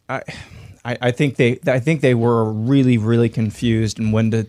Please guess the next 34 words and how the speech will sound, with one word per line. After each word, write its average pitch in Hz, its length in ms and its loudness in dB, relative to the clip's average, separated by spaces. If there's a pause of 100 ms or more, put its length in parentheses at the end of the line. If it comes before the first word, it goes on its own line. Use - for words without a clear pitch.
stand 107 380 -2
up 110 180 -2
and 107 120 -2
when 107 120 -2
to 104 80 -6
clap 107 360 -6
and 104 140 -6
when 98 140 -4
not 101 280 -6
to. 123 320 2 (520)
I 208 160 0
don't 202 140 2
know. 117 220 2
I 123 100 4
mean, 123 480 2
uh, 85 200 -14 (720)
Howard 135 420 0
Schultz - 580 -2 (320)
said 113 300 -2
a 110 60 -4
couple 113 280 -2
weeks 113 280 0
ago, 107 400 2
"Demolishing 113 720 0
ice 107 380 -2
is, 104 340 -4
uh, 101 340 -4
is 113 200 0
not 107 180 0
a 107 60 -2
good 110 200 0
thing 107 260 0
to 117 100 -2
do." 107 360 0